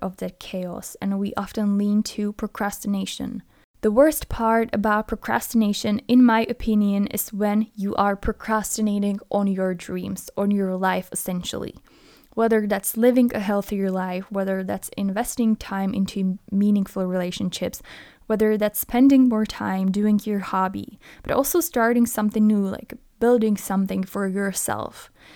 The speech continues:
Because our dreams usually don't have a deadline, so we feel like we can put them off again and again. And because we often dream big, which is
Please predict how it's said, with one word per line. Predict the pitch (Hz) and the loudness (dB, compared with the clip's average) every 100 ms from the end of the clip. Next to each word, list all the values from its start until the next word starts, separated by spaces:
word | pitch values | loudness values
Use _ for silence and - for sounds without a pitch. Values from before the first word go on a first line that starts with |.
| - - _ - | -20 -20 _ -6
Because | 247 285 277 - | 0 4 2 2
our | 233 233 240 | 2 4 2
dreams | - 220 220 220 - | 0 2 2 0 -2
usually | 214 214 226 214 | -2 0 2 0
don't | 196 208 | 0 0
have | 208 - 214 | 0 0 -2
a | 208 | 0
deadline, | 196 185 190 185 196 | -2 -2 -2 -2 -4
so | - 208 | -4 -4
we | 208 | -4
feel | - 220 220 - | -4 -2 0 0
like | - 202 - | -4 -4 -4
we | 208 208 | -4 -4
can | - 202 202 | -6 -2 -2
put | - - 185 | 0 0 0
them | 180 175 | -2 -4
off | - 175 - - - | -4 -4 -6 -14 -10
again | 170 180 233 233 | -4 0 2 2
and | 208 190 | 0 -2
again. | 185 175 214 190 _ _ - | -2 -6 -6 -8 _ _ -4
And | 220 220 | 0 2
because | 226 247 247 - | 2 2 2 0
we | 233 | 0
often | - 247 - 240 226 | 0 0 2 4 4
dream | 214 220 214 208 | 2 2 4 4
big, | 196 196 - - | 2 0 -4 -14
which | - 208 - | -8 -6 -4
is | 202 196 - | -4 -4 -8